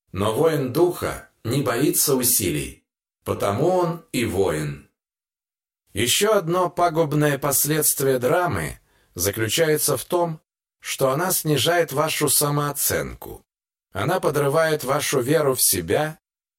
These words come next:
она мешает вам чувствовать себя достойными. И чем больше вы предаётесь драмам, тем сложнее вам обрести чувство собственного достоинства. Вы чувствуете себя достойными,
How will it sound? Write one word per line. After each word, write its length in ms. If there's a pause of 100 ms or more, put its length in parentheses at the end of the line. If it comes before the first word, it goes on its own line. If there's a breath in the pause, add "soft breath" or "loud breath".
она 280
мешает 520
вам 260
чувствовать 600
себя 340
достойными. 840 (520)
И 120
чем 280
больше 400
вы 400
предаётесь 840
драмам, 600 (520)
тем 160
сложнее 640
вам 340
обрести 600
чувство 480
собственного 1000
достоинства. 1120 (500)
Вы 220
чувствуете 640
себя 300
достойными, 920